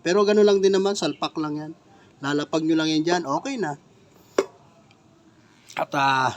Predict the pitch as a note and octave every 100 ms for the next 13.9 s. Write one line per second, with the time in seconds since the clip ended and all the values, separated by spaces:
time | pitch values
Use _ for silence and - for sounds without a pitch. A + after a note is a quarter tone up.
0 | - G3 B3+ - _ _ - - - -
1 | C3 D3 D3+ E3+ E3+ E3+ D#3+ E3 D#3+ D3
2 | - D3 C#3+ E3+ F3+ _ _ _ _ _
3 | _ _ _ - _ _ - A2+ - A2+
4 | A2+ A#2+ B2+ C3 D3 E3+ D#3 F#3+ F#3+ F3+
5 | G#3 A3 - _ - C#3+ C#3 C#3+ C#3 C#3
6 | C#3+ D3 C#3+ D3 - C#3+ D3 - D#3+ C#3
7 | C3 C3 D3 - D#3+ F#3+ F3 F3 - _
8 | _ _ _ _ _ _ _ _ - B2+
9 | B2+ C3 C3 B2+ B2 C#3+ D#3 D#3 D#3 D#3+
10 | D#3+ C#3+ _ _ _ _ _ _ _ _
11 | _ _ _ _ _ _ _ _ C3 C3+
12 | C#3 D3 C#3+ D3 D3 E3 D#3 D#3+ D3+ D3+
13 | - D#3+ C#3+ C#3+ C#3 C#3+ C3+ -